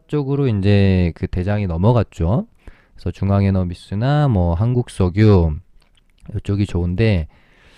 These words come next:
음, 중앙에너비스도 아직은 뭐, 단기 과열 하나밖에 안 떴고, 어, 얘도 조금 더 갈 수 있겠다. 한국석유도, 어,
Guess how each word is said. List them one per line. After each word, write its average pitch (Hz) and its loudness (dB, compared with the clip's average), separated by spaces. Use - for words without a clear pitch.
음, 98 -2
중앙에너비스도 156 2
아직은 139 0
뭐, 101 -4
단기 101 -4
과열 110 -2
하나밖에 143 -2
안 87 -4
떴고, 80 -10
어, 76 -12
얘도 135 0
조금 151 0
더 127 6
갈 95 2
수 - -2
있겠다. 78 -2
한국석유도, 139 -6
어, 82 -14